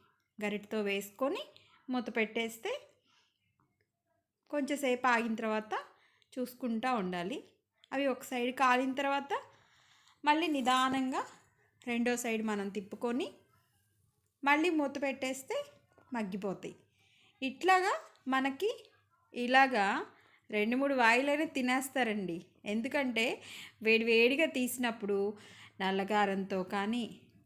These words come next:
కరివేపాకు కారంతో కానీ, మ్మ్, ఇంకా మీకు శనగపప్పు కారం, నార్మల్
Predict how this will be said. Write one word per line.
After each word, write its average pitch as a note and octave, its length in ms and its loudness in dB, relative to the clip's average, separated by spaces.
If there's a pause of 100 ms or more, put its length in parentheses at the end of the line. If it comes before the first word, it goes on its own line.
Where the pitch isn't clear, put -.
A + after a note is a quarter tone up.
కరివేపాకు G#3 580 0
కారంతో G#3 520 0
కానీ, G3+ 360 0 (1120)
మ్మ్, A3+ 720 -2 (640)
ఇంకా C4+ 280 0
మీకు C4 360 -2 (180)
శనగపప్పు A3 600 -2
కారం, F3+ 420 0 (540)
నార్మల్ C4+ 600 6